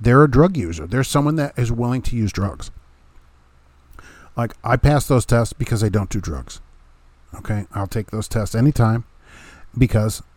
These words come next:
I pass them because I don't do drugs. I don't have to worry, "Oh, did I do drugs thirty days ago?" or whatever. I think if you're somebody that does drugs, I think you should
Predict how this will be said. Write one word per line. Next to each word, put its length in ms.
I 120
pass 320
them 160
because 240
I 40
don't 160
do 80
drugs. 440
I 20
don't 100
have 100
to 80
worry, 260
"Oh, 100
did 160
I 120
do 120
drugs 300
thirty 260
days 240
ago?" 120
or 80
whatever. 300
I 100
think 180
if 80
you're 100
somebody 300
that 180
does 200
drugs, 280
I 60
think 180
you 60
should 320